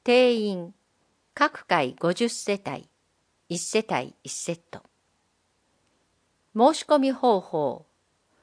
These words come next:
各実施日の五日前から電話で、自立生活サポートセンター国分寺、電話零四二三二四の八四零一、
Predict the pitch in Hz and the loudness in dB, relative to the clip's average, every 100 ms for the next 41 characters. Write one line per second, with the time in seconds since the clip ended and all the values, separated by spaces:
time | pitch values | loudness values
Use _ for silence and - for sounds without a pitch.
0 | _ _ - 202 - 170 - _ - 185 | _ _ 0 0 0 -6 -8 _ -10 -8
1 | 190 - 311 285 196 147 - - - - | -8 -6 -4 -2 -2 -4 -6 -12 -12 -4
2 | 262 262 269 214 151 139 127 - 180 196 | 0 2 2 0 -2 -2 -4 -4 -2 -2
3 | 180 175 - - _ _ _ _ _ _ | -2 -4 -6 -12 _ _ _ _ _ _
4 | - 196 233 320 - - 285 302 302 277 | -12 -2 -2 -2 -6 -4 0 0 -2 -6
5 | - 247 233 285 285 277 254 262 226 - | -4 -4 0 0 0 -2 -4 -2 -4 -4
6 | 156 139 - 139 196 190 170 143 143 - | -6 -6 -10 -8 -6 -6 -8 -10 -16 -18
7 | _ _ _ _ _ _ _ 196 220 220 | _ _ _ _ _ _ _ 0 0 0
8 | 190 175 - _ _ _ _ - 180 240 | -2 -4 -6 _ _ _ _ -12 -2 2
9 | 285 294 269 202 143 143 - _ _ _ | 2 2 0 0 -6 -10 -12 _ _ _
10 | - 247 294 302 285 254 160 180 180 151 | -4 -2 0 0 0 -2 -2 -4 -4 -6
11 | 131 - _ - 185 196 - 262 277 156 | -10 -10 _ -6 -4 -4 -4 -2 -2 -4
12 | 131 135 165 170 147 - - | -6 -6 -4 -6 -8 -18 -20